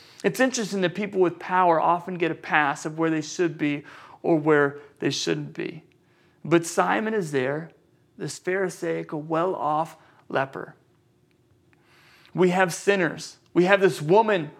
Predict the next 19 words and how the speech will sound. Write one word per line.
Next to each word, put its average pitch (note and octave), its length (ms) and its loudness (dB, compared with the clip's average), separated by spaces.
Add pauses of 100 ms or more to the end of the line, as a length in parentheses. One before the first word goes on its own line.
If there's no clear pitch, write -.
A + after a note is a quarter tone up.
walking F3 440 2
in, E3 240 -4
a - 80 -8
woman F3+ 320 4
of D#3 180 2
ill F#3+ 160 4
repute. F3 600 -2 (640)
We F#3 200 4
have F#3 460 4
the F3 80 2
fishermen D#3+ 720 0
and F3+ 160 0
the F3 80 0
tax - 380 0
collectors F3 500 0
who G3 120 6
are F3 100 6
with G#3+ 280 0
Jesus. G3 460 -2